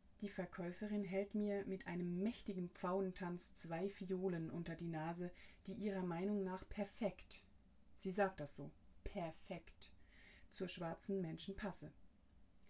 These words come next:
Die eine Tönung ist mit viel Nachsicht rosabraun, die andere ist ganz klar rosa. Und zwei von zweiundvierzig Hauttönen. Ich nicke vollkommen ergeben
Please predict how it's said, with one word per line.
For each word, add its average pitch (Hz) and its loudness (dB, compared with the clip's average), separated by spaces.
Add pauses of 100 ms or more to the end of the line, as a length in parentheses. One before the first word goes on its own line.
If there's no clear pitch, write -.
(420)
Die - -2
eine 208 8
Tönung 165 -2
ist 175 -2
mit 175 -2
viel 254 2
Nachsicht 175 -4
rosabraun, 160 -2 (460)
die - -2
andere 185 4
ist - -4
ganz 170 0
klar 147 -2
rosa. 151 -2 (680)
Und 185 2
zwei 185 4 (140)
von 165 -2 (140)
zweiundvierzig 180 2
Hauttönen. 156 2 (960)
Ich - -4
nicke 233 6
vollkommen 202 4
ergeben 170 -4